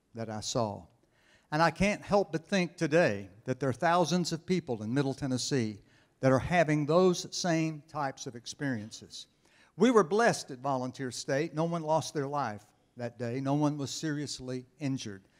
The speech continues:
That's not the case today. So as we continue, not only today, but throughout the week, let's continue to lift up in prayer those individuals, those businesses, and those people that need our help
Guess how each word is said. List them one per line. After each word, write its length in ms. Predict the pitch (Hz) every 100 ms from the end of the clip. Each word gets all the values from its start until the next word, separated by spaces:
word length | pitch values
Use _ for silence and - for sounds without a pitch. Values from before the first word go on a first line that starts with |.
| _ _
That's 260 | 151 151 185
not 260 | 170 170
the 80 | 151
case 520 | - 147 139 - - - -
today. 360 | 127 120 101 90 _ _ _ _ _
So 440 | - 180 143 147 - _ -
as 200 | 156 147
we 140 | 175
continue, 840 | 170 151 143 196 226 214 151 165 160 _ _ _ _ -
not 240 | 170 185 208
only 320 | 220 220 214
today, 460 | 196 165 143 104 104
but 160 | 120
throughout 400 | 156 147 147 156
the 80 | 165
week, 380 | 139 123 107 _ _ - _
let's 220 | 151 175 -
continue 640 | 170 156 - 190 123 101
to 120 | 117
lift 280 | 123 151 -
up 220 | 151 151
in 100 | 107
prayer 560 | - 156 151 175 170 - _ _ _ _ -
those 220 | 139 143
individuals, 760 | 135 123 135 151 160 190 185
those 220 | - 113 107
businesses, 720 | 117 156 185 165 190 180 156
and 140 | 113
those 180 | 131 123
people 480 | - 180 165 107 92 _ _ _ _ _
that 220 | 123 123 139
need 320 | 156 175 175
our 180 | 123 131
help 400 | 110 139 110 -